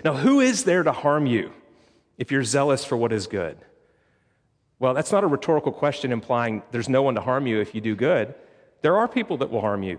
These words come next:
There are people that are not happy. When a Christian lives a righteous life or does something good, the people that wanna do bad feel judged by it, and they are.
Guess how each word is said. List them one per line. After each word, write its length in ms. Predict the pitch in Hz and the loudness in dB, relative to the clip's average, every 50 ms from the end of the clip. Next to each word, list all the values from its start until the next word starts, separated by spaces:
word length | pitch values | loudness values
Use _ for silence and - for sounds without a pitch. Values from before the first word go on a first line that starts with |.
| - - _ | -10 -16 _
There 120 | - 156 | 0 0
are 40 | 175 | 0
people 260 | 165 - 220 220 233 190 | 2 0 -2 -2 0 -2
that 100 | 196 160 | 0 0
are 80 | 147 | 2
not 380 | 131 123 131 143 156 175 160 - | 0 2 2 2 2 0 -2 -2
happy. 420 | - 156 170 180 - - - 156 - - _ _ _ _ _ _ _ | -4 -4 -4 -4 -4 -6 -10 -10 -10 -18 _ _ _ _ _ _ _
When 120 | - 135 143 | -2 -2 -2
a 40 | |
Christian 540 | 135 - - - 233 226 233 - - 220 214 | -2 -4 -2 -2 -2 -2 -2 -2 0 0 2
lives 240 | 185 175 180 165 - | 2 2 2 0 -2
a 100 | - 139 | -4 -4
righteous 640 | 123 110 113 123 131 151 151 - - 160 - - - | -4 0 0 0 0 0 -2 -2 -4 -4 -4 -2 -2
life 300 | 120 120 131 151 147 - | 0 0 0 0 -2 -2
or 80 | 131 | -4
does 260 | 120 113 139 131 135 - | 0 0 0 0 0 0
something 460 | - 139 139 - - 135 127 113 104 101 | -2 -2 -2 -2 -4 -4 -4 -4 -6 -2
good, 440 | 127 123 120 143 185 208 233 - - - - - _ _ _ _ _ _ _ _ _ _ _ _ _ _ _ _ - | 0 2 4 4 2 2 0 -4 -14 -20 -20 -20 _ _ _ _ _ _ _ _ _ _ _ _ _ _ _ _ 0
the 100 | 147 143 | 0 0
people 360 | - - 202 208 208 208 185 | 2 0 -2 2 2 2 2
that 100 | 185 - | 2 2
wanna 240 | 135 147 156 165 151 | 2 2 2 0 2
do 160 | 135 147 139 | 2 2 2
bad 420 | 117 135 127 120 131 160 175 165 | 2 2 0 0 0 -2 -2 -4
feel 220 | - - 151 139 139 | -2 -2 0 0 0
judged 560 | 113 107 107 120 147 156 175 160 131 - - | -2 -6 -2 0 0 0 0 -2 -6 -4 -2
by 180 | 113 92 87 78 | -2 -2 0 -4
it, 180 | 67 - - - - _ _ _ _ _ | -6 -8 -10 -12 -20 _ _ _ _ _
and 100 | 127 131 | -2 0
they 100 | 151 165 | 2 2
are. 400 | 185 214 262 254 - - - - | 2 2 2 0 -2 -4 -8 -14